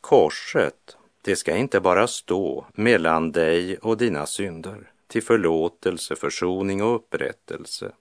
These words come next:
Korset ska också vara placerat mellan dig och världen. Om ni vore av världen skulle världen älska er som sina egna.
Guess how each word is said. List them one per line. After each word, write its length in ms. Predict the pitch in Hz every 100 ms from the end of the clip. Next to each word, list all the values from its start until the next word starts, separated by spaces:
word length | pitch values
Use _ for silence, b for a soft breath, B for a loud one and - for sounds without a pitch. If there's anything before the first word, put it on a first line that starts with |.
| _ _ _ b b b b b
Korset 500 | - 107 85 - 101
ska 140 | - 120
också 380 | 135 - -
vara 360 | 85 107 90 85
placerat 960 | - 101 107 - 85 101 92 71 - -
mellan 680 | 98 110 80 82 82 78 80
dig 460 | 78 87 85 69 76
och 300 | 95 92 95
världen. 520 | 104 117 80 80 - _ _ _ _ _ _ b b b
Om 320 | b - 120
ni 140 | 98 78
vore 380 | 104 131 95 110
av 400 | 95 120 131 -
världen 680 | 87 80 69 73 - 82 - _ -
skulle 400 | - 110 101 104
världen 540 | 85 80 82 85 87 -
älska 640 | 110 76 73 - 139 139
er 320 | 90 85 76
som 420 | 78 95 87 101
sina 400 | 104 101 98 104
egna. 520 | 117 107 73 82 80